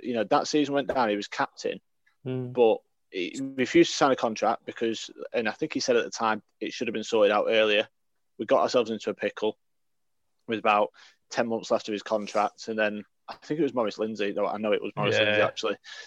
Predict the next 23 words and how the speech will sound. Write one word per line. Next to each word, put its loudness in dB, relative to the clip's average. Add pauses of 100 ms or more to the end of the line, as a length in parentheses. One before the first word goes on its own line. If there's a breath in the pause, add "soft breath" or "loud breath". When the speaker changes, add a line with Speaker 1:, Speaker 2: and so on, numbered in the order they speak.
Speaker 1:
that 6 (240)
didn't 6
offer 2
him -2
a -2
contract 0
until 0
it 0
was -2
too 2
late. 2
Probably 6
didn't 0
even -2
realise 10
players 4
go 4
out 10
of -2
contract 0
knowing -2
Maurice -2
Lindsay. -2